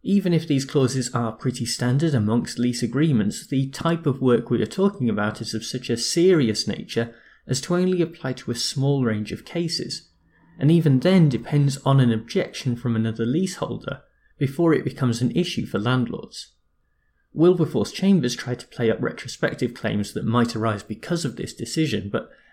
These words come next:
again, these are likely to be so few and far between as to be al-, of almost zero consequence. In reality, the only real lesson from this case is that it's up to the parties to think carefully about the agreements that they enter into,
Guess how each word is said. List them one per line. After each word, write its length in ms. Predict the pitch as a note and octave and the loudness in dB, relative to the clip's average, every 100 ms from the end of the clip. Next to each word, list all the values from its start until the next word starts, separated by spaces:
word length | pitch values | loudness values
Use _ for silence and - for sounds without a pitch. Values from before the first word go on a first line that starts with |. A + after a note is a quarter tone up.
| - | -8
again, 460 | C3 D#3 E3 D3 | 0 4 6 6
these 320 | B2 C#3+ C3+ C3 | 4 2 0 0
are 80 | |
likely 400 | A#2+ B2 A#2 A#2+ | 2 0 -2 -4
to 100 | A2 | -6
be 160 | A#2+ A2 | -6 -6
so 240 | - B2 | -4 -4
few 460 | G#2+ - - C3+ C3+ | -6 -8 -2 2 2
and 120 | A2 | 0
far 220 | - A#2+ | 0 -2
between 560 | G#2 - E3+ D3 A2+ - - _ _ _ | -2 -4 0 2 2 -2 -14 _ _ _
as 120 | - - | -4 -4
to 80 | |
be 100 | C#3+ | 0
al-, 300 | D3+ D#3 C#3 C3+ | 2 2 0 -2
of 140 | A#2+ | 0
almost 360 | C#3+ C3 A#2+ - | 2 2 2 -2
zero 480 | C3 D#3 D#3 A#2+ | 2 4 6 4
consequence. 800 | A2 - C3+ - - A2+ - - - _ _ _ _ _ _ _ _ _ | 2 -2 -6 -6 -10 -10 -10 -14 -18 _ _ _ _ _ _ _ _ _
In 160 | E3 E3 | 2 4
reality, 500 | C#3+ A#2+ C#3+ D#3+ F#3+ | 6 4 4 2 0
the 160 | C#3+ B2 | 2 4
only 180 | A#2 | 4
real 320 | G#2+ B2 D#3+ C#3+ | 2 2 4 4
lesson 300 | A2+ - A2 | 2 0 -6
from 220 | - G2+ | -4 -4
this 160 | - | -4
case 280 | - A2 A#2 | -6 -4 -4
is 120 | A#2+ | -8
that 200 | - C3 | -4 -2
it's 140 | C#3 C3 | -2 -2
up 180 | C#3+ D3+ | -2 -2
to 140 | - C3 | -4 -4
the 100 | A2 | -4
parties 640 | - E3+ F#3 F3 - G#2+ | -4 -4 -2 -2 -4 -4
to 100 | - | -6
think 260 | A#2 B2 - | -4 -4 -4
carefully 420 | - D3+ D3 B2 | -4 -4 -2 0
about 300 | G#2+ G#2+ G#2+ | 0 0 -2
the 140 | A2 G#2+ | -2 -4
agreements 560 | - E3+ F3 G#2+ - | 0 0 2 0 0
that 180 | - G#2+ | -4 -2
they 180 | A#2+ A#2 | 0 2
enter 320 | G#2 G2 - | 0 -2 -2
into, 300 | C#3 C3+ F2+ | -2 -2 -8